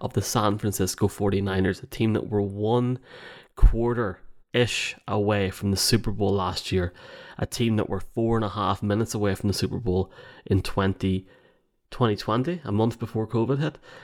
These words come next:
So I don't think he's ready. And I, look, <laughs> lads, Colin will tell you, I watched the Seahawks on Monday night, and I, I,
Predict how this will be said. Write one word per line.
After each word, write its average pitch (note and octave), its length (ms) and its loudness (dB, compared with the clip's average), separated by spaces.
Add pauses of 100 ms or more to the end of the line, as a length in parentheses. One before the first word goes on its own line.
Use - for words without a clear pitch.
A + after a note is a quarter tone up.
(140)
So A#2 460 0 (1200)
I C#3+ 100 -4
don't E3+ 140 2
think C#3 120 0
he's F#2 140 -8
ready. G#2+ 320 0 (600)
And F#2+ 380 2 (140)
I, A2 200 0 (100)
look, - 340 0 (260)
<laughs> - 240 -20
lads, A#2+ 440 0 (240)
Colin B2 340 0
will C3 80 0
tell G2+ 220 0
you, A#2 140 -2 (800)
I A#2 200 2
watched B2+ 260 0
the B2 60 -6
Seahawks A#2 480 0
on A2+ 80 0
Monday G2 260 0
night, F#2+ 340 0 (140)
and F2+ 680 0 (1300)
I, - 260 2 (120)
I, A#2+ 160 2